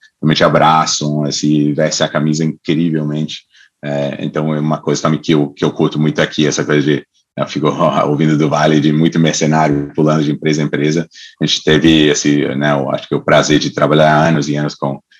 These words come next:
o core team do, do início e tudo mais, que realmente estavam dedicados à, à empresa, à causa. É, então, uma coisa super legal também, quando você consegue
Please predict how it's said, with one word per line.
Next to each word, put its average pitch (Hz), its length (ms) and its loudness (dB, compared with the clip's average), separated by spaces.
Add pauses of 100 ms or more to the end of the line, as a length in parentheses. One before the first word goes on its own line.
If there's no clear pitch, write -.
(140)
o 69 100 -4
core 80 220 -6
team 73 440 0
do, 67 220 -2
do 69 140 -2
início 73 560 0
e 67 40 -6
tudo 67 180 -8
mais, 71 320 0
que 73 140 -2
realmente 73 280 -4
estavam 73 300 0
dedicados 71 500 0
à, 67 280 0
à 73 80 -2
empresa, 71 580 2
à - 40 -2
causa. 71 480 0 (260)
É, 69 140 -2
então, 71 260 -2
uma 73 240 0
coisa 73 360 0
super 78 360 0
legal 73 320 2
também, 71 260 -4
quando 71 220 -6
você 69 200 -4
consegue 71 480 -2